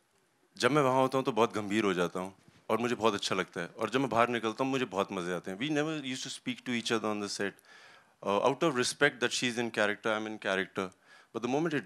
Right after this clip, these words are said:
got over, we were like, "हेलो, क्या प्लान है कल का?" "कुछ नहीं, शूटिंग है।" So मैम,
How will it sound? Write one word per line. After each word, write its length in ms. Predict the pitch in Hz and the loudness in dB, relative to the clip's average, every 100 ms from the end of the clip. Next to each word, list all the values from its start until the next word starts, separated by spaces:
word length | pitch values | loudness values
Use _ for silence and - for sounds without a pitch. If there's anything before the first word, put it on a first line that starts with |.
| 120 | 4
got 180 | 123 | 4
over, 240 | 117 117 120 | 2 -2 -2
we 80 | 113 | -2
were 140 | 110 110 | -2 -2
like, 360 | 107 101 - _ _ 107 | -2 -4 -10 _ _ -4
"हेलो, 220 | 117 113 | -2 -4
क्या 200 | - 113 | 2 2
प्लान 240 | 117 113 | 4 4
है 60 | 120 | 2
कल 180 | 117 104 | 2 -4
का?" 160 | 104 | -6
"कुछ 320 | 98 - - | -8 -2 2
नहीं, 120 | 123 107 | 2 4
शूटिंग 360 | 113 98 95 | 2 2 0
है।" 100 | 78 _ - - - - _ | -2 _ -20 -20 -20 -20 _
So 160 | - 151 | -6 2
मैम, 280 | 156 160 | 4 4